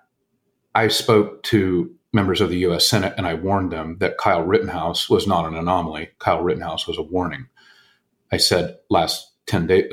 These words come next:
twelve days ago that Buffalo was an anomaly. It was a warning. And I say now that Uvalde is not an anomaly. It's a warning for what is to come. Um, and, and I, I think we need a combination of all of the things,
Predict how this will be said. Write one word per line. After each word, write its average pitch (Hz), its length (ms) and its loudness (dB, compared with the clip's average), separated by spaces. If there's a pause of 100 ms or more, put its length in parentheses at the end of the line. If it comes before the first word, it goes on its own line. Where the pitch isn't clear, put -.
twelve 82 260 0
days 98 200 2
ago 80 280 -2
that 85 200 -4
Buffalo 87 420 2
was 85 220 0
an 87 200 -6
anomaly. 80 640 -6 (220)
It 95 60 0
was 90 160 0
a 87 120 0
warning. 85 360 -4 (880)
And 87 140 0
I 87 80 0
say 80 220 -4
now 90 240 0
that 87 180 -6
Uvalde 82 600 -2 (160)
is 92 120 0
not 82 360 -6 (320)
an 90 80 -2
anomaly. 80 480 -6 (240)
It's 87 160 -2
a 87 60 2
warning 85 360 -2
for 85 140 -2
what 78 180 0
is 73 160 -4
to - 80 -16
come. 78 440 -6 (800)
Um, 80 360 -2 (640)
and, 95 280 0 (120)
and 92 100 0
I, 87 140 -4 (320)
I 110 40 2
think 104 200 0
we 95 80 2
need 92 160 0
a 87 40 0
combination 85 840 -2 (1000)
of 98 160 2
all 98 300 4
of 80 60 -8
the 80 100 -2
things, 80 540 -6